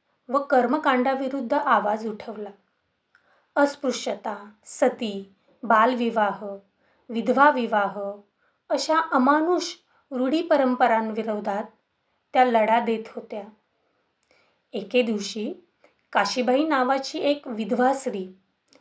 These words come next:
आत्महत्या करणार होती. ती गर्भवती होती, त्यामुळे समाज काय म्हणेल या भीतीने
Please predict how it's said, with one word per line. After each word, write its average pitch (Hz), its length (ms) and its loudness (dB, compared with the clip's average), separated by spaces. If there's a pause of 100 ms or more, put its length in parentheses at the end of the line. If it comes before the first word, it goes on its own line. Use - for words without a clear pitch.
(140)
आत्महत्या 311 560 0
करणार 226 420 0
होती. 190 420 -10 (840)
ती 359 60 -2
गर्भवती 269 720 2
होती, 208 400 -12 (1120)
त्यामुळे 220 360 2
समाज 240 420 0
काय 294 300 2
म्हणेल 220 420 -2 (420)
या 285 220 4
भीतीने 269 480 0